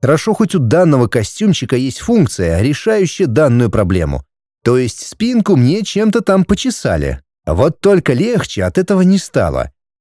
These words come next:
Желание снять броню и вздохнуть свободно крепло с каждой минутой.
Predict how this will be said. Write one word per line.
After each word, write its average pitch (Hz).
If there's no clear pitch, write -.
Желание 123
снять 135
броню 123
и 90
вздохнуть 165
свободно 170
крепло 185
с -
каждой 117
минутой. 76